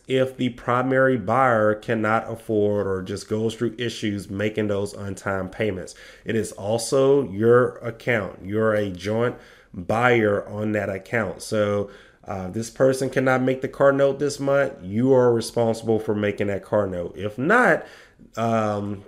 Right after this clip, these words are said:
you know, then that, that car is just gonna get picked up, it's gonna get repo, and now you both, um, have a repo on your, your, your credit report. So, um, you also have to just keep that in mind,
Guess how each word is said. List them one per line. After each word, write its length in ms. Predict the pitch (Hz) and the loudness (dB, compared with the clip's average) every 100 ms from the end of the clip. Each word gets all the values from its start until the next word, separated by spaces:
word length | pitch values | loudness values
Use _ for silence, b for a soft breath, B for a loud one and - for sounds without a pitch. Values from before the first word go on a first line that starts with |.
| - _ - | -20 _ -4
you 120 | 127 | 0
know, 240 | 113 113 | 2 0
then 200 | 110 110 | 0 0
that, 280 | 117 123 110 | 0 0 0
that 180 | 120 120 | -2 0
car 280 | - 123 123 | 0 2 2
is 100 | 120 | 0
just 160 | 113 | -6
gonna 140 | 123 120 | -4 -2
get 200 | 117 - | -4 -2
picked 300 | 147 143 - | -2 0 4
up, 240 | 143 139 | 4 4
it's 80 | 120 | -2
gonna 180 | 123 120 | -2 -2
get 220 | 120 101 | -2 -2
repo, 480 | 117 123 131 123 120 | -2 0 2 4 2
and 80 | |
now 120 | 110 113 | 0 0
you 200 | 113 107 | -2 -2
both, 400 | 101 113 113 113 B B B B | 0 0 0 -2 B B B B
um, 480 | - 107 104 101 101 | -2 0 0 -4 -8
have 240 | - 123 110 | -2 -2 0
a 20 | |
repo 460 | 107 117 113 113 | 0 0 0 0
on 80 | 104 | 0
your, 240 | 101 98 95 | -2 -6 -8
your, 260 | 101 101 90 | -6 -6 -6
your 160 | 95 | -12
credit 260 | 87 139 127 | -2 2 2
report. 540 | 101 95 104 92 - | 0 -2 -4 -4 -6
So, 420 | - 110 101 101 - B B B - | -8 -6 -6 -8 -12 B B B -4
um, 640 | 107 104 101 92 92 92 - _ _ _ - _ _ - | -2 0 -2 -2 -4 -8 -12 _ _ _ -20 _ _ -2
you 220 | 139 135 | 4 8
also 380 | 131 143 - 147 | 8 6 4 4
have 220 | 123 120 | 4 2
to 80 | 123 | 0
just 240 | 110 107 - | -2 -2 -2
keep 260 | 131 127 | -2 0
that 340 | 113 117 113 117 | 2 2 0 -4
in 160 | 104 | -4
mind, 540 | 101 107 101 95 92 | -2 0 0 -2 -6